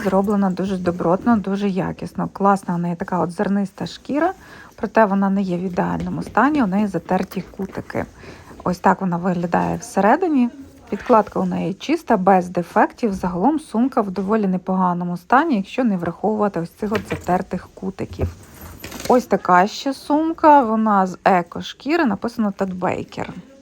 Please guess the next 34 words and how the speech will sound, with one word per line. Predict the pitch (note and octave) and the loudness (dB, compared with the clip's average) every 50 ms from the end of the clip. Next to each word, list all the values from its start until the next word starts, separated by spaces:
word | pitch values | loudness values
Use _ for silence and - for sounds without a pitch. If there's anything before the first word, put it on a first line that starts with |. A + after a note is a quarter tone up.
| - - - | -20 -20 -20
Стан | - - - B3+ A#3 G#3+ G3 F#3 | -20 -2 2 4 4 4 2 0
непоганий, | F#3+ F#3+ - F3+ G#3 A#3 D4+ G4+ A4 G4 D4+ | -2 -2 -2 0 0 2 2 2 2 2 2
єдине, | B3 B3 G3 A3 A#3+ A3+ G#3+ G3+ | 0 0 2 2 0 0 0 -2
що | G3 - G#3 | -4 -4 -4
вона | G3+ G3 F#3 | -2 -2 -2
така | F#3 F#3 - F#3 F#3 | -2 -2 -2 -2 -2
от | F#3 F#3 - | -2 -4 -6
складена | - - - A#3 B3 D4+ E4+ C4 A#3+ G#3+ G3+ F#3+ | -10 -6 0 4 4 4 4 4 2 2 2 0
і | G3+ G3 | 0 -2
трішки | - G#3 A3 A3+ - - - G3+ - - | -4 -4 -4 -6 -6 -6 -8 -10 -8 -6
пом'ята. | - G3+ G3 F#3+ F3 E3+ E3 E3 D#3 - - E3+ F3 - - - - - - - - - | -2 -2 0 0 0 -2 -2 -4 -6 -6 -8 -8 -8 -10 -14 -16 -16 -14 -12 -10 -6 -6
І | A3 | -2
дивимося | G3 G3 A3+ G3 G3 F#3+ F#3 F#3+ - - G3 | -2 0 0 0 0 -2 -2 -4 -4 -8 -8
з | G3 | -4
вами | G3+ G3+ G3 F#3+ F#3 F#3+ | -2 0 0 0 0 0
далі. | F#3 G3+ A3+ D4+ F4+ F4 D#4+ - - | 2 4 4 6 6 4 2 0 0
Ось | - G#3 A#3 - | -2 -2 -2 -4
така | - - G3 F#3+ - E3+ F3+ G3 | -4 -6 -8 -4 -2 0 0 2
невеличка | G#3+ B3 B3 A#3+ A3+ G#3+ A3+ G3+ - - - - F#3 | 2 0 0 0 0 -2 -2 -4 -6 -10 -10 -8 -8
сумочка, | - - - - - G3 G3 A3+ D#4 E4 - - - - C#4 | -10 -10 -10 -6 -4 -2 -2 -2 -2 -4 -6 -8 -4 -4 -4
класний | B3+ - - G#3+ G#3 G3+ G3 - F#3+ F3+ | -4 -2 2 2 2 2 2 0 -4 -4
у | F3 F3 | -4 -2
неї | F#3 F#3+ G3 G3 F#3+ - - - - | -2 0 -2 -2 -4 -6 -12 -12 -8
колір. | - D3+ - - - - F3 - - - - - - - - - - - - - - - - - - - - | -6 -4 -2 -2 -4 -6 -8 -12 -16 -20 -20 -20 -20 -20 -20 -20 -20 -20 -20 -18 -14 -10 -8 -8 -6 0 0
І | A#3 | 0
ось | A#3+ A3+ | 0 2
ця | - - A3 G3+ | 4 4 4 4
сумка | G3 - G#3 G3+ G3+ F#3+ F#3+ | 2 0 -4 -4 0 0 2
мені | F#3+ G3 F#3+ G3 G#3+ | 2 2 2 0 0
сподобалася, | G3+ - - - G#3 G3 G3 G#3+ C4 D4 D#4 D4+ C#4+ B3 A#3 A#3 A#3 - A#3+ G#3+ | -2 -4 -2 -2 0 4 4 6 6 6 6 6 6 6 4 4 4 4 4 4
красива | G#3 - - G#3+ A3 - - A#3+ G#3 G3+ G3 | 4 2 -2 -2 -2 -2 -2 0 0 2 2
у | G3 | 2
неї | G3 G3 F#3+ F#3 F#3+ | 2 0 0 0 0
форма, | F#3 - - A#3 C#4 D#4 D4 B3+ G#3+ | -2 -4 -2 0 2 2 4 2 0